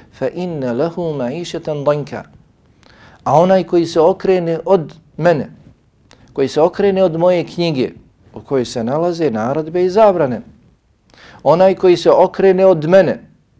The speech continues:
kaže Allah subhanahu wa ta'ala, od sjećanja na mene, od toga da mu ja budem na umu, kada želi nešto da uradi, je li Allah zadovoljan s ovim ili nije? Je li poslanik Muhammed sallallahu alaihi wa sallam ovo činio ili nije?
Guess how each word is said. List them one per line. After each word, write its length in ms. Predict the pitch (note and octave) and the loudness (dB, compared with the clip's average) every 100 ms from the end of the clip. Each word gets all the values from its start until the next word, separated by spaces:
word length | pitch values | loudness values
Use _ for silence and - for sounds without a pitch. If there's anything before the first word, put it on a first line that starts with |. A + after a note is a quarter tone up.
| _ | _
kaže 240 | - C#3 C#3+ | -8 -4 0
Allah 280 | D#3 D3 - | 0 0 -6
subhanahu 400 | C3+ - D3+ C#3 | -12 -8 -6 -2
wa 40 | |
ta'ala, 140 | C#3+ - | 0 0
od 120 | - | 2
sjećanja 460 | G3+ G#3 G3 E3+ | 0 2 0 0
na 100 | D#3+ | 0
mene, 280 | C#3+ C#3+ G#2 - _ _ _ _ _ - | 0 -2 -4 -10 _ _ _ _ _ -10
od 160 | - - | -8 -8
toga 240 | G#3 F#3+ | -4 0
da 100 | F#3 | 0
mu 120 | F3 | 0
ja 200 | E3+ G3 | 2 4
budem 300 | F#3+ G3 F#3 | 4 2 2
na 120 | E3 | 2
umu, 320 | D#3+ E3 D3+ - - _ | 2 0 -2 -8 -16 _
kada 200 | C3 C3 | -6 -4
želi 320 | C3 F3 F3 | 0 0 2
nešto 300 | E3 E3 - | 0 -2 -4
da 120 | C#3 C#3 | -2 0
uradi, 460 | D#3 D3 B2+ A#2 - | 0 -2 -4 -10 -12
je 100 | A#2+ | -16
li 120 | A2+ - | -14 -12
Allah 340 | A#2+ B2+ G#2+ | -10 -10 -10
zadovoljan 500 | A#2+ B2 A#2 A2 G#2 | -12 -12 -12 -12 -14
s 120 | - | -16
ovim 280 | C3 C3 A2+ | -16 -14 -14
ili 200 | G2+ G2 | -16 -18
nije? 260 | A2 C3 - _ _ _ _ _ _ - | -18 -18 -18 _ _ _ _ _ _ -14
Je 80 | |
li 80 | A#2+ | -12
poslanik 500 | A#2 A#2+ C3 D3 C#3+ | -12 -10 -8 -8 -10
Muhammed 420 | B2 A#2 D3+ C3 | -12 -12 -10 -10
sallallahu 560 | - C#3+ C3 B2+ D#3 C#3+ | -8 -4 -2 -2 -4 -4
alaihi 260 | C3 D#3 C#3 | -4 -6 -10
wa 40 | |
sallam 260 | B2+ D#3+ C#3+ | -10 -8 -8
ovo 320 | B2 C3+ C3 | -8 -6 -8
činio 340 | - D#3 C3+ | -8 -12 -10
ili 140 | A#2+ A#2+ | -8 -8
nije? 280 | D3+ D3 | -8 -10